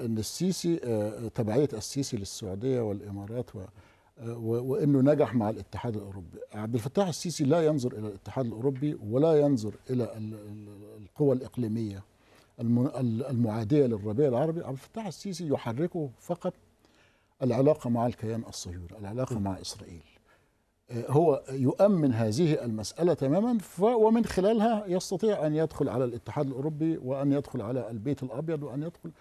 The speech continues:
Speaker 1: وأن يفتح حتى بما فيها ما يسمى ال-، الرعاة الإقليميين لهذا الانقلاب. لأنه، آه، للأسف الشديد يعني تجربة العامين الماضيين منذ أزمة حصار قطر و أظهرت إلى حد بعيد أن الكل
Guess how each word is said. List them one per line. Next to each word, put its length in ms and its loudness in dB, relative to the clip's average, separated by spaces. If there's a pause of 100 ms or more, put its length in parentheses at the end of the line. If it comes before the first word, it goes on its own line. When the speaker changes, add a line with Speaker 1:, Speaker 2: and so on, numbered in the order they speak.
(200)
Speaker 1:
وأن 200 4
يفتح 300 4
حتى 360 2
بما 220 4
فيها 360 2
ما 200 -2
يسمى 640 0
ال-، 160 0
الرعاة 380 2
الإقليميين 720 -2
لهذا 420 -2
الانقلاب. 500 -12 (560)
لأنه، 840 4
آه، 240 4 (580)
للأسف 420 2
الشديد 460 0
يعني 300 0
تجربة 500 2
العامين 460 0
الماضيين 640 -4
منذ 280 -8
أزمة 240 -8 (100)
حصار 280 -12 (100)
قطر 280 -14
و 140 -4 (580)
أظهرت 540 2
إلى 200 2
حد 360 0
بعيد 640 4 (120)
أن 180 2
الكل 520 2